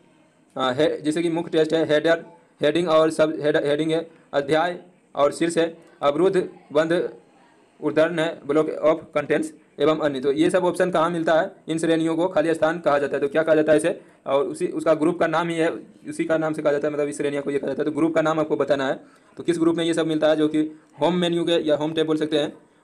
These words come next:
होम टैब में ही आपको मिलेगा। लास्ट में जो स्टाइल ग्रुप होता है वही स्टाइल ग्रुप कहा जाता है इसे। तो ऑप्शन बी जो है इसका राइट आंसर होगा। चलिए अगला देखते हैं साठ नंबर क्वेश्चन,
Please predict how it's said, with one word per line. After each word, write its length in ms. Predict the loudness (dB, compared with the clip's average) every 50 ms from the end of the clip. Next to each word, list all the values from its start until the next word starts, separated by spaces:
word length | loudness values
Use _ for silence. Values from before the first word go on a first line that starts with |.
| _ _
होम 140 | -2 -2 0
टैब 140 | 0 0 0
में 100 | 0 0
ही 80 | 2 2
आपको 200 | 2 0 0 -4
मिलेगा। 300 | 0 0 2 2 2 2
लास्ट 280 | 2 2 2 2 0
में 100 | -2 0
जो 340 | 2 2 2 0 -2 -10 -20 -20 _ _ _ _ _ -10
स्टाइल 280 | -4 0 0 2 2 2
ग्रुप 240 | 0 -2 -2 0 -2
होता 200 | 0 2 2 2
है 200 | 2 0 -2 -12 _ -20 _ _ _ 0
वही 260 | 0 2 2 2 0
स्टाइल 220 | 0 2 0 0 0
ग्रुप 220 | 0 -2 0 0
कहा 120 | 0 0
जाता 180 | 0 0 0 -2
है 60 | -2
इसे। 140 | -2 -2 -4
तो 160 | -4 -4 -4
ऑप्शन 300 | -4 -4 -2 -2 -4 0
बी 140 | 2 2 4
जो 80 | 4 4
है 60 | 2
इसका 140 | 2 2 2
राइट 220 | 4 2 2 0
आंसर 180 | -2 0 0 2
होगा। 160 | 2 2 0 -2 -6 -16 -20 _ _ _ _ _ _ _ _ _ _ _ _ -4
चलिए 140 | 0 2
अगला 240 | 2 4 4 2 2
देखते 220 | 0 -2 -2 0 0
हैं 160 | 0 0 -2
साठ 480 | -4 -8 -16 -20 -4 -2 -2 0 0
नंबर 180 | -2 -4 -4 0
क्वेश्चन, 300 | 0 2 2 2 -2